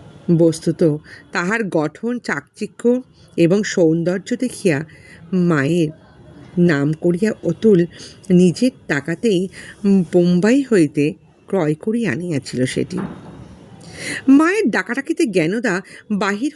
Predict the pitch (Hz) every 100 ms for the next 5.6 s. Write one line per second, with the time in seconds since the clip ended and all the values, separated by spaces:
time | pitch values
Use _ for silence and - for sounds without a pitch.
0 | - 165 139 135 156 151 156 - - -
1 | 170 196 175 - - 190 202 - - 254
2 | - - 226 175 160 - 214 214 170 160
3 | 156 - - - - - - - - -
4 | - - - 202 180 226 285 294 - 190
5 | 190 190 190 - 285